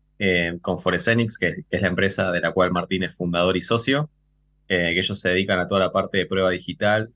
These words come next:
y, y bueno, eh, esta fusión entre el derecho y, y la tecnología son, son grandes expertos en, en el tema y, y uno de los temas que, que justamente empezamos a, a detectar y a charlar mucho es qué pasa cuando la, la inteligencia artificial falla,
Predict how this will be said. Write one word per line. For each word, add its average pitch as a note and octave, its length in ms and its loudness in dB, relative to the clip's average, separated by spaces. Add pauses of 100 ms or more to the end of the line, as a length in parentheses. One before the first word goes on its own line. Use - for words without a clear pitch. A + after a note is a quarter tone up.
(140)
y, D#2+ 460 -10
y F2 80 -6
bueno, E2+ 340 -2
eh, F2 200 -2
esta G2+ 260 0
fusión A2+ 600 0
entre F#2 240 -2
el F2 80 -4
derecho G2+ 520 -2
y, E2+ 240 -4
y F#2 140 -6
la F2 160 0
tecnología F2+ 640 2
son, F2 340 -2 (460)
son F#2 320 0
grandes G2 400 2
expertos G2 640 -4
en, E2+ 300 -2
en F2+ 160 -2
el F2+ 140 0
tema A#2 380 4
y, E2 360 0
y F#2 100 -2
uno A2 120 2
de G#2+ 40 2
los - 140 0
temas A2+ 260 0
que, F2 220 -6
que - 100 -8
justamente G#2 500 0
empezamos G2 540 0
a, E2+ 260 -2 (480)
a F#2+ 80 0
detectar F#2+ 440 2
y A2+ 40 6
a G#2+ 60 2
charlar G#2+ 300 2
mucho B2+ 340 2
es A#2 240 2
qué A#2 120 0
pasa C3 380 0
cuando E2+ 360 -6
la, E2 360 -4
la F2 80 2
inteligencia F2+ 600 2
artificial G#2+ 640 0
falla, B2 380 0